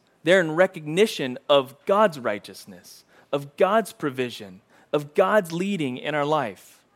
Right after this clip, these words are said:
And so when we talk about, you know, doing those things, don't think, "Oh, I gotta stack up all these deeds to be a good Christian." <laughs> No, far be it from that,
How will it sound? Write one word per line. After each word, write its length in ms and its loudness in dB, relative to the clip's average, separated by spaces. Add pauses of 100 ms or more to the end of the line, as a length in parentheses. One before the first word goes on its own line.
(1040)
And 120 -8
so 100 4
when 80 2
we 120 0
talk 320 2
about, 360 4
you 100 -2
know, 60 -2
doing 320 -4
those 200 2
things, 340 -4
don't 180 -2
think, 180 0
"Oh, 60 6
I 140 4
gotta 160 4
stack 340 -2
up 140 2
all 100 4
these 220 -2
deeds 360 -6
to 80 -16
be 160 0
a 60 0
good 260 -4
Christian." 440 -6
<laughs> 40 -12
No, 440 2 (260)
far 580 6
be 360 4
it 100 8
from 260 -6
that, 460 2